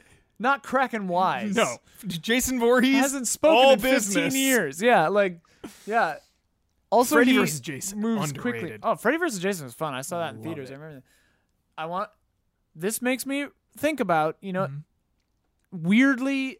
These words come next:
Speaker 1: likable, but also so gross, the Cenobites, dude. Hellraiser, Pinhead.
Speaker 2: So I am so unfamiliar with, like, the lore of Hellraiser.
Speaker 1: Oh, okay.
Speaker 2: I've seen Hellraiser all the way through.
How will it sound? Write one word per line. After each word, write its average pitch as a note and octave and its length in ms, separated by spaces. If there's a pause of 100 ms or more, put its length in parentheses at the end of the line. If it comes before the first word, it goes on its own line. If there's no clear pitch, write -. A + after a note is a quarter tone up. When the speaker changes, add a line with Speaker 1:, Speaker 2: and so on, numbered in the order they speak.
Speaker 1:
likable, A#3 680
but G#3+ 140
also G#3 320
so G#3 380
gross, G#3 760 (840)
the D#3 100
Cenobites, E3+ 760
dude. A2 280
Hellraiser, C3 880
Pinhead. D#3+ 640 (260)
Speaker 2:
So - 180
I A3+ 100
am G#3+ 100
so F3+ 580
unfamiliar D#3 840
with, D#3+ 300
like, C#3 180
the C3+ 80
lore B2+ 420
of F3 100
Hellraiser. G3 500
Speaker 1:
Oh, F#3+ 200
okay. D#3 240
Speaker 2:
I've D#3 40
seen G#3 180
Hellraiser G#3+ 480
all E3+ 180
the F#3 80
way F#3 160
through. F3 520